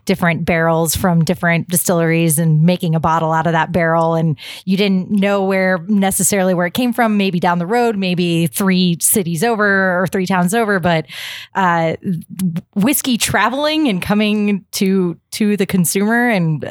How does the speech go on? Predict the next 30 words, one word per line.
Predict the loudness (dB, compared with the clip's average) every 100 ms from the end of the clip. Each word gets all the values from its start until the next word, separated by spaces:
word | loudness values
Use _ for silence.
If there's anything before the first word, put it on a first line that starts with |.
| -2
that's, | 0 0 -2 -2 -6 -20 _ -12 -4
that's, | -2 -2
that's | -8 -8 -4 -2
what | 0
whiskey | 0 0 0
should | 0 -2
be | 0
doing. | 0 0 -2 -4
Uh, | 0 0 2 2
so | 0 0 0 0
we're | 0 0
just | 0 0 -2 -4 -12 -20 -6
able | -2 0 0
to |
find | 0 2 2 2
the | 2
best | 0 0
whiskeys | -2 0 0 0
we | -2
can | 0 2 2 2
and, | 2 2 0 -2
and | -2 0
put | 0
them | 0
in | 0
bottles, | 0 0 -2 -6 -4
and | -2 0
let's | 0 -2
do | -2 0
that. | 0 -4